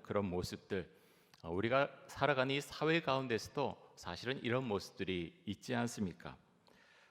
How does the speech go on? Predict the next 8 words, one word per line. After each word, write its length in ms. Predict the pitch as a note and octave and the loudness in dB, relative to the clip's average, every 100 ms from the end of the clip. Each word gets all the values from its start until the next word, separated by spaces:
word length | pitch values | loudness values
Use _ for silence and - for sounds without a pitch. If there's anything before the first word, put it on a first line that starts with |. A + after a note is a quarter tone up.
| _ | _
어, 280 | E2+ D#2+ D#2+ - | -10 -8 -8 -2
정치인들을 760 | - A2+ C3 E3 E3 D#3+ E3+ | 2 4 4 2 4 6 6
우리가 300 | D#3 B2 A#2+ | 6 4 4
또 120 | B2 | 2
생각해 440 | A2+ C#3+ C3 A#2+ - | 0 0 0 -2 -2
볼 200 | A#2 A2 | -2 -2
수 160 | - | -2
있죠. 500 | G#2+ - - A#2+ E3 | -6 -6 -6 -4 -6